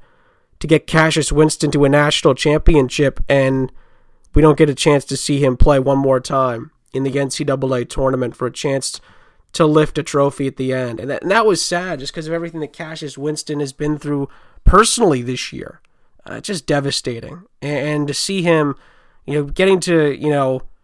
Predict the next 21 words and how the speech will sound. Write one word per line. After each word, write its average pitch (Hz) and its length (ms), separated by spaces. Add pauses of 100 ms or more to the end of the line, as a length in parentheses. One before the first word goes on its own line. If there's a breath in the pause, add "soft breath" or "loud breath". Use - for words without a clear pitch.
(160)
play 196 200
out 202 80
on 196 100
the 151 80
court 160 280
with 139 120
his 131 140
team 135 320
and 123 80
his 131 100
school 139 400
one 131 160
last 127 320
time 135 300
this 127 240
year 123 260 (440 soft breath)
was 151 120
pretty, 170 380
was 156 220
pretty 151 260
amazing. 123 600